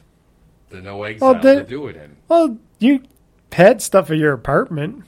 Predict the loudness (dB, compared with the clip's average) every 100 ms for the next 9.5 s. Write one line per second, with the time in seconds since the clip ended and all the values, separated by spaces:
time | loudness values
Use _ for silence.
0 | _ -10 -6 -6 0 0 2 -2 -6 -6
1 | -6 -2 -2 0 0 -2 -2 -8 -12 _
2 | -20 -20 _ _ _ _ _ _ _ _
3 | _ _ _ _ _ _ -20 -12 2 4
4 | 6 4 4 4 4 0 -2 -2 0 -2
5 | -4 -6 -10 -8 -6 -4 -4 -6 -12 -10
6 | -14 -10 -12 -10 -12 -12 -12 -14 -16 -12
7 | -10 -10 -12 -14 -16 -14 -14 -14 -16 -18
8 | -20 -20 -20 -20 -20 -20 _ _ _ -10
9 | -8 -6 -8 -10 -10